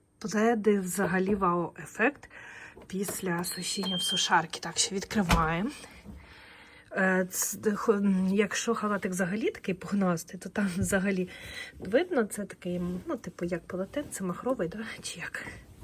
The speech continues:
Але теж м'якенький, гарненький, рівненький. Зараз х-, розпрямлю. О, все,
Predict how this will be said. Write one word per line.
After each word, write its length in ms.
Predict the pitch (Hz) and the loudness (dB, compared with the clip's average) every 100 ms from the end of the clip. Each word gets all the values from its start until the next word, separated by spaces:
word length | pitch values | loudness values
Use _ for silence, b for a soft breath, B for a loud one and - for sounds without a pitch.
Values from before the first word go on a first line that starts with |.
| B B B B B B B B | B B B B B B B B
Але 240 | - 180 175 | -6 -6 -6
теж 280 | - 180 - | -4 -4 -4
м'якенький, 800 | 170 180 180 240 277 226 - 165 - - - b b b b b b | -4 -4 -4 -4 -2 -4 -8 -12 -14 -18 -20 b b b b b b
гарненький, 760 | - 175 208 269 294 - 165 - B B - b b b b b | -10 -4 0 2 0 -4 -10 -14 B B -20 b b b b b
рівненький. 760 | 190 202 208 262 311 226 - 202 | 0 2 4 4 4 2 0 -2
Зараз 360 | 190 - - | -2 0 0
х-, 140 | - - - - - - | -2 -8 -18 -20 -18 -8
розпрямлю. 440 | - - 240 240 - B B B B B B B B B B B B - - - - | -8 -4 -2 -2 -4 B B B B B B B B B B B B -8 -8 -10 -8
О, 80 | 160 B B B B B B B B B B B B B - | -8 B B B B B B B B B B B B B -16
все, 240 | - 190 | -10 -10